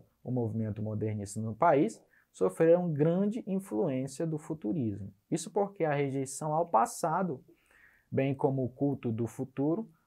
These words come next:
propu-, é, propulsionaram as ideias modernistas. Então, a partir do momento que os artistas começaram a pensar,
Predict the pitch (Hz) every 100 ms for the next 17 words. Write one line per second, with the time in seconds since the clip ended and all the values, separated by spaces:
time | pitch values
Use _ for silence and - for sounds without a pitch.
0 | _ - 175 196 - 180 190 - 135 127
1 | 123 170 165 165 190 - 180 151 139 175
2 | 165 139 139 143 180 165 123 120 135 147
3 | 160 165 165 208 160 143 147 - 113 110
4 | 117 120 120 123 123 - 170 185 170 131
5 | 127 - 127 131 123 123 117 120 - 135
6 | 120 - 147 160 151 123 117 - 139 135
7 | - 143 135 131